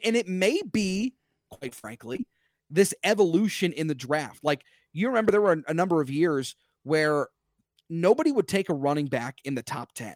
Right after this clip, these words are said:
Nobody would take a running back in the top fifteen. Why? Because the life expectancy, playing expectancy of a, of a, of a running back is so small in this league.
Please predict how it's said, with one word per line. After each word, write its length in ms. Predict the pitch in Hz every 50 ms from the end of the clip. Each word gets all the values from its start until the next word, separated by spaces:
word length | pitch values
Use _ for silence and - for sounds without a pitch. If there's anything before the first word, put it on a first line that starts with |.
| _
Nobody 280 | 110 123 165 196 - 339
would 120 | 247 156
take 200 | - 214 202 -
a 20 | 160
running 280 | 147 151 151 156 151
back 280 | 131 143 131 127 123 -
in 80 | 131
the 60 | 120 113
top 320 | - - 131 113 - -
fifteen. 460 | 123 113 - - - - 285 170 117
Why? 540 | 117 127 123 123 113 117 117 120 - 226 226 _ _ _ - - _ _ -
Because 240 | 196 - 226 220
the 100 | 170 190
life 380 | 165 139 131 135 185 247 214 -
expectancy, 880 | 180 - - - - 139 123 - - - 127 120 - - 120 151 202 - _ _ _ _ _ _
playing 340 | - - 175 165 151 139 127
expectancy 840 | 117 117 - - - 143 127 - - 143 139 123 - 143 139 135 -
of 140 | 139 139 139
a, 100 | 135 123 - _ -
of 160 | 147 143 127
a, 160 | 135 131 123 107 _ _ _ _ _ _ -
of 160 | 135 139 131
a 260 | 135 123 117 117 107 - -
running 300 | 131 131 143 151 151 139
back 240 | 131 127 143 - -
is 140 | - 151 -
so 280 | - 208 190 175 156 -
small 760 | - - - - - - 180 175 175 185 214 220 214 202 170
in 140 | 143 135 131
this 200 | 117 104 - -
league. 220 | 104 92 80 -